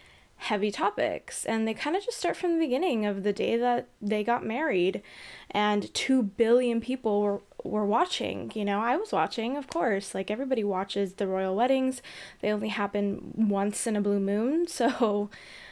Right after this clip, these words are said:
um, yeah, and it's also just extremely, like, beautiful and elegant, right? It's every little girl or little boy's or whatever you identify as, like, little story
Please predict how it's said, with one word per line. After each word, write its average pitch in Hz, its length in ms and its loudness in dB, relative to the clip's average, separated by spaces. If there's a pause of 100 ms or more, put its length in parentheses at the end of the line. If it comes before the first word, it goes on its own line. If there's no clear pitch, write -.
(160)
um, 208 400 0
yeah, 247 260 4
and 202 140 0
it's 202 160 -4
also 202 500 0 (460)
just - 220 -4
extremely, 208 680 0
like, 190 220 -4
beautiful 220 460 0
and 196 100 -2
elegant, 214 460 -2
right? 196 360 -2
It's - 380 -6
every 202 640 0 (720)
little 240 500 6
girl 226 300 2
or 220 140 2
little 214 220 2
boy's 208 440 2
or 196 160 0
whatever 208 360 0
you 202 160 2
identify 196 540 0
as, 190 180 -4
like, 196 180 -6
little 196 200 -2
story 233 760 -2